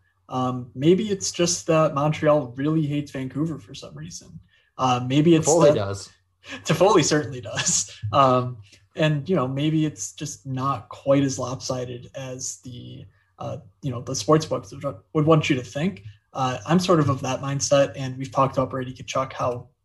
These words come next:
Speaker 1: dominant he is as a player on the ice. Um, and I think stacking him up with Josh Norris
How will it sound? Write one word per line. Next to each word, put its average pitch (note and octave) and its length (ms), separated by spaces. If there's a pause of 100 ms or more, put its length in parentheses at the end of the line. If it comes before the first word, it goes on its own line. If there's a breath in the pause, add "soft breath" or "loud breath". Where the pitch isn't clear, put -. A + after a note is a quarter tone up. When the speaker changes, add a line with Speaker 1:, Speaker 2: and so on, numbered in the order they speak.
(240)
Speaker 1:
dominant C#3+ 440
he C#3 140
is C#3+ 180
as C3+ 120
a - 60
player C#3+ 400
on A#2+ 120
the B2 140
ice. F3+ 360 (260 soft breath)
Um, B2+ 460 (100)
and F#3 120
I D3+ 80
think E3 180
stacking C#3 400
him C3 220
up B2+ 200
with B2+ 300
Josh B2+ 280
Norris C3 520